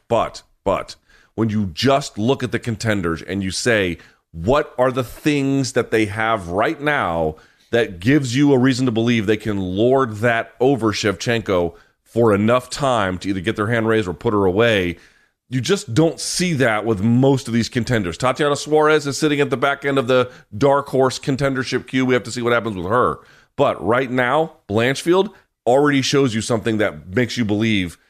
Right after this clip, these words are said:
um, there's, there's good reason to believe she can actually implement that in a successful way over the champion. For that reason alone,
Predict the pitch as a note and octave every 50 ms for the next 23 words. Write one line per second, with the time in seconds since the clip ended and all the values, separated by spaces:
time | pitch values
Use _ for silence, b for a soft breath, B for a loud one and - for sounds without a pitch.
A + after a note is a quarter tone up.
0 | _ _ _ _ - F#2 F#2 F2+ F2+ F#2 A2+ A2 - - A#2+ B2 F#2 C#2 - -
1 | C3 D3 C3 A2+ A2+ D3+ E3 C3 C#3 B2+ A#2 G#2 G#2 G#2+ G#2+ G2+ F#2+ - - A#2
2 | - A#2 G#2+ - _ - A#2+ A#2+ A#2+ - - - - C3 C3 B2 A#2 - B2+ C3
3 | B2+ A2+ A#2+ A2+ G#2 G2+ G2 E2+ G#2+ G2 F#2+ - F#2 G2+ F#2+ F2+ - F2 - -
4 | - A2+ A2 - - G#2+ G2+ F#2+ F#2+ G2 F#2 F2+ E2 E2 D#2+ b b b b b
5 | b b _ A#2 A#2+ A2 A2+ G#2 G2+ - - A#2+ G#2+ F#2+ F2 F2+ E2 D2+ - -
6 | G#2 G#2 G2+ D#2+ D#2 A2+ A#2+ C3 C3 A#2+ B2+ C3 B2 G#2+ A#2 A#2 A2 G#2+ A#2 A2+
7 | G#2+ G2 F2+ E2